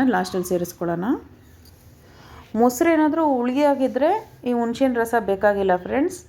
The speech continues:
ನಾನಿಲ್ಲಿ ಫ್ರೆಶ್ ಮೊಸರು ಮನೇಲಿ ಎಪ್ಪಾಕಿರೋದ್ರಿಂದ ಸ್ವಲ್ಪ ಹುಣಸೆಹಣ್ಣು ರಸ ಸೇರಿಸ್ಕೊಂಡೆ ಅಷ್ಟೇ. ಲಾಸ್ಟಲ್ಲಿ ಕೊತ್ತಂಬರಿ ಸೊಪ್ಪು ಹಾಕಿ ಚೆನ್ನಾಗಿ ಮಿಕ್ಸ್ ಮಾಡಿಬಿಟ್ಟು ಸ್ಟವ್ ಆಫ್ ಮಾಡಿಬಿಡೋಣ.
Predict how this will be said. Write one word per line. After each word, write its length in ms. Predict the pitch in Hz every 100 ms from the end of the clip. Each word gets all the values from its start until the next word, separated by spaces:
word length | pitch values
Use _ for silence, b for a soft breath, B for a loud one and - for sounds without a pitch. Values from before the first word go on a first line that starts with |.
| b b _ 226
ನಾನಿಲ್ಲಿ 340 | 233 233 233 226
ಫ್ರೆಶ್ 240 | 214 208 -
ಮೊಸರು 240 | 247 247 233 196
ಮನೇಲಿ 240 | 208 220
ಎಪ್ಪಾಕಿರೋದ್ರಿಂದ 720 | 190 208 208 208 190 185 185 240 415 - b b b -
ಸ್ವಲ್ಪ 220 | - 226 254 233
ಹುಣಸೆಹಣ್ಣು 320 | 208 214 190
ರಸ 120 | 185 185 185
ಸೇರಿಸ್ಕೊಂಡೆ 480 | 175 185 185 170 175
ಅಷ್ಟೇ. 200 | - 180 208 440 - - - b b b b -
ಲಾಸ್ಟಲ್ಲಿ 360 | 247 254 262 240
ಕೊತ್ತಂಬರಿ 380 | 208 214 214 208 190
ಸೊಪ್ಪು 200 | 180 180
ಹಾಕಿ 240 | 180 285 494 508 - - -
ಚೆನ್ನಾಗಿ 340 | 220 208 208 196
ಮಿಕ್ಸ್ 200 | 185 - 190
ಮಾಡಿಬಿಟ್ಟು 340 | 180 185 311 466
ಸ್ಟವ್ 240 | - 185 180
ಆಫ್ 100 | 180 185
ಮಾಡಿಬಿಡೋಣ. 380 | 175 170 175